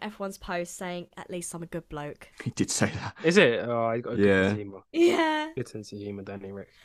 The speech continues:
Speaker 1: Um, episode eight is titled Alpha Male, which has an image of Yuki and Gasly.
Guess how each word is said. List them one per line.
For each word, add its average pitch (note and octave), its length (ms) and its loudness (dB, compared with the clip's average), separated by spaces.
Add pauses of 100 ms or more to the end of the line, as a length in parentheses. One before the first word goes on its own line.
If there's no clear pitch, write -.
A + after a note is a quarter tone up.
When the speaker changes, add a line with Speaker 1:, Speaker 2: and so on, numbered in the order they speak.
(680)
Speaker 1:
Um, A3+ 580 -2 (140)
episode C4+ 460 -2
eight C#4 320 0
is C4+ 100 -8
titled B3 460 -2 (160)
Alpha A#3+ 640 2
Male, A3 640 -4
which - 300 -8
has G#3+ 340 -6
an G#3+ 140 -8
image G#3+ 420 -6
of G3+ 260 -6
Yuki G#3 540 -8
and G3 260 -12
Gasly. G3 720 -10